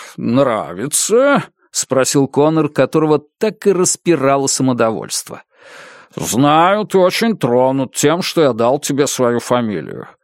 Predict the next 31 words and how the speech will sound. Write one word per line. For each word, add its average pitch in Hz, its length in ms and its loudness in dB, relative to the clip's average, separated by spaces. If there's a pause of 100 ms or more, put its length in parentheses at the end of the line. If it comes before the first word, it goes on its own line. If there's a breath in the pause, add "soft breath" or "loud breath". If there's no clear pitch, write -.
(280)
А 85 180 -6
как 113 300 0
иначе? 180 720 -2 (260)
Я 87 160 -4
ведь 147 220 -2
практически 175 680 -2
твой 156 380 4
родитель, 170 640 0
хотя, 107 340 -4
конечно, 135 540 0
пока - 400 -2
усыновлять 131 720 0
тебя 139 260 0
не 139 160 0
стану. - 640 -8 (520)
Сначала 143 580 0
ты 160 140 -2
должен 151 460 0
будешь 147 320 2
доказать, 147 640 0
что - 200 -6
я 117 140 2
не 120 160 -2
зря 123 360 0
столько 127 480 -2
в - 80 -8
тебя 123 300 0
вложил. 117 600 -2 (600 soft breath)
Так 101 220 -4
что - 360 -4
ты...» 113 600 0